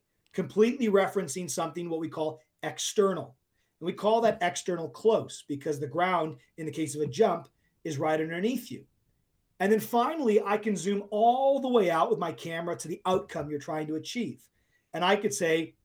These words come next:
"Drive towards the finish line," or "Catch the ball at its highest point."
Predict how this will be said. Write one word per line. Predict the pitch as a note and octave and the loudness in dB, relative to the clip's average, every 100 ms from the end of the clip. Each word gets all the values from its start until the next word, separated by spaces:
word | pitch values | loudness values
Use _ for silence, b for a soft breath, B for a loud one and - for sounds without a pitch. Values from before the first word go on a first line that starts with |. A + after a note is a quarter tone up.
| - | -14
"Drive | C3+ F#3+ G3+ G3+ | 0 4 4 4
towards | G3 F#3+ | 2 2
the | D#3 | -2
finish | - F3 E3 - | -6 -6 -4 -8
line," | C3+ A#2+ - _ _ _ _ | -10 -12 -18 _ _ _ _
or | E3+ E3+ E3 D#3+ D#3+ C3 _ _ _ _ - | 0 4 4 4 4 -2 _ _ _ _ -2
"Catch | G#3 G#3 - | 2 2 2
the | G#3 | 2
ball | F#3+ F#3 | 4 4
at | F3 | 4
its | D#3 | 0
highest | - F3+ E3+ D#3 - | 0 2 2 0 -4
point." | - D3+ A#2 - | -6 -6 -6 -14